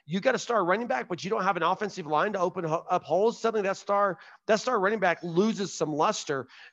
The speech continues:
And, and that's clearly what we saw in Stillwater last year. And I think there's the danger of seeing that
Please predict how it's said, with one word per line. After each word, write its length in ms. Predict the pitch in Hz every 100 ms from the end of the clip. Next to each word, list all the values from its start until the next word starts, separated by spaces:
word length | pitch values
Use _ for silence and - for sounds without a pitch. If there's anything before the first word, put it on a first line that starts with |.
| -
And, 260 | 156 147 147
and 220 | 170 165
that's 220 | 180 -
clearly 260 | - 208 202
what 160 | 175
we 80 | 170
saw 220 | - 165
in 100 | 156
Stillwater 540 | - - 208 196 160 147
last 380 | 143 190 -
year. 160 | 180 160
And 100 | 156
I 100 | 151
think 280 | - 220 233
there's 220 | 220 170
the 120 | 170
danger 540 | 165 143 185 262 175 170
of 100 | 139
seeing 360 | - 175 165
that 240 | 147 131